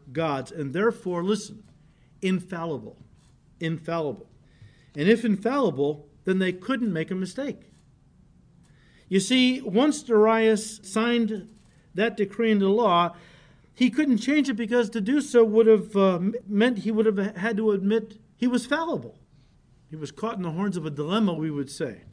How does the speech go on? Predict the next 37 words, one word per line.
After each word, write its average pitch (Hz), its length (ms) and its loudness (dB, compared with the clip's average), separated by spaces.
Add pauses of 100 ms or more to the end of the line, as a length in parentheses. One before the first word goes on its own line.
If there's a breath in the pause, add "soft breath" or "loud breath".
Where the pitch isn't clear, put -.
(260)
Okay? 196 520 -8 (480 loud breath)
On 160 120 -4
the 170 80 0
one 226 220 0
hand, 214 120 2
he 196 60 2
loved 196 280 -2
Daniel 202 600 0 (360)
and 180 160 0
knew 302 160 4
he 262 80 2
had 190 120 6
been 170 200 0
duped 202 280 0
into 165 180 -4
signing 202 320 -2
this 175 140 -6
decree, 185 340 -8
but 208 120 -2
on 202 100 0
the 202 100 2
other 294 220 -2
hand, 202 340 -2 (600 soft breath)
everyone 269 480 0
in 247 80 0
the 233 80 -2
kingdom 262 380 -2
saw 262 260 -4
the 233 120 -4
king 233 320 -6
as 202 120 -2
a 247 80 -2
god. 311 420 -4 (400 soft breath)
Gods 226 320 0
don't 285 220 -2
make 302 220 -2
mistakes. 196 680 -6